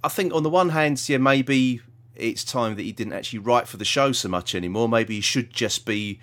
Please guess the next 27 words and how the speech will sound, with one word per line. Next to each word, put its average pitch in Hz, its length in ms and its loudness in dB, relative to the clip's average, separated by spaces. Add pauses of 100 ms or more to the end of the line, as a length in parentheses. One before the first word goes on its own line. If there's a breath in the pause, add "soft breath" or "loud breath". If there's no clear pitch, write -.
(180 soft breath)
the 131 100 -4
executive - 460 -6
producer, 120 600 0 (840)
as 120 220 4
was 104 160 -4
Philip 104 240 -2
Hinchcliffe. - 560 -2
You 110 140 -6
think 110 180 -4
about 113 240 0
the 101 60 -8
golden 95 520 0 (320 loud breath)
era 110 320 4
of 92 160 -4
Doctor - 300 -4
Who, 113 220 2
and 95 80 0
I, 98 80 -2
I, 110 240 -4 (100)
I 190 60 -6
suppose 381 360 0
in 180 100 -2
a, 127 160 -2
in 143 120 -4
a 131 60 0
funny 151 360 -2
way, 113 440 2